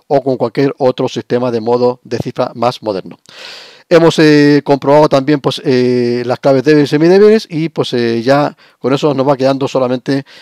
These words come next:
ir terminando con las conclusiones y algunas recomendaciones para la siguiente clase. Tenéis, como siempre, una píldora formativa, la misma tot de la clase anterior,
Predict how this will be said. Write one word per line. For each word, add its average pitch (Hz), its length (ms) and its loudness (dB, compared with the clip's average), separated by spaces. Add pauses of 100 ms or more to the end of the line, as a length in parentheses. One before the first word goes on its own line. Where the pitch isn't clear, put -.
(140)
ir 147 220 0
terminando 135 480 -2
con 127 160 -4
las 135 160 -4
conclusiones 185 640 -2
y 127 120 -2
algunas 135 320 0
recomendaciones 123 680 -4
para 135 300 0
la 123 100 -2
siguiente 120 320 -6
clase. 104 300 -12 (680)
Tenéis, 175 260 4
como 175 160 0
siempre, 175 300 0
una 156 180 2
píldora 156 340 0
formativa, 196 600 -2
la 131 140 2
misma 160 340 0
tot 160 240 -2
de 131 100 -2
la 123 100 -2
clase 131 160 -4
anterior, 208 360 2